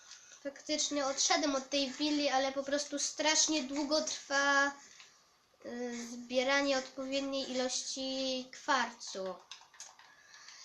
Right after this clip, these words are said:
Nie, bo zrobiłem całkiem niedawno kopalnię w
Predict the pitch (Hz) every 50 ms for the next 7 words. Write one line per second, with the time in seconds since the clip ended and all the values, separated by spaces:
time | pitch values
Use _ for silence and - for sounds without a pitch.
0 | - - - - 247 262 285 294 294 294 277 262 269 262 262 269 269 285 262 247
1 | 269 269 277 277 277 277 269 269 269 269 269 262 262 262 262 262 254 254 254 247
2 | 247 - - - - 240 - - 269 269 277 277 - 285 269 269 262 262 269 247
3 | 269 269 262 262 262 269 262 254 254 247 - _ - - - - - - 254 247
4 | - - 339 330 320 302 285 269 262 269 262 262 254 247 247